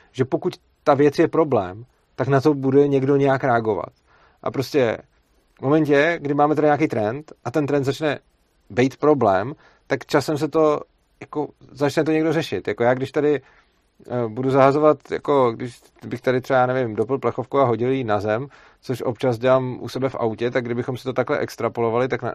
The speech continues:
nakonec se do-, dojdeme k tomu, eh, v jakém roce, eh, to auto už bude plný plechovek a už v něm nebudu moc jezdit. Jenže ono proto, když už tam bude moc plechovek,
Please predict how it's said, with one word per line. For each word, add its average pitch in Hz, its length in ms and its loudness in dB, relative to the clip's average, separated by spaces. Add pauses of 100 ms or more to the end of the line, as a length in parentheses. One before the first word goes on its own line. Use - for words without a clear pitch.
(120)
nakonec 131 340 -4 (280)
se - 200 -8
do-, 113 220 -4
dojdeme 127 340 -4
k - 60 -18
tomu, 123 280 -4 (380)
eh, 117 220 -4
v 107 60 -4
jakém 127 280 0
roce, 123 440 0 (720)
eh, 117 40 -4
to 135 140 0
auto 123 200 0
už 123 100 -2
bude 127 180 0
plný 123 260 -4
plechovek 120 440 -2
a - 60 -2
už 113 120 -2
v 110 40 -8
něm 127 100 -4
nebudu 120 220 -4
moc 123 160 -4
jezdit. 104 260 -6 (340)
Jenže 131 240 4 (180)
ono 135 220 2
proto, 135 300 2
když 139 200 -2
už 135 80 -6
tam 156 160 2
bude 147 140 6
moc 156 180 2
plechovek, 123 580 0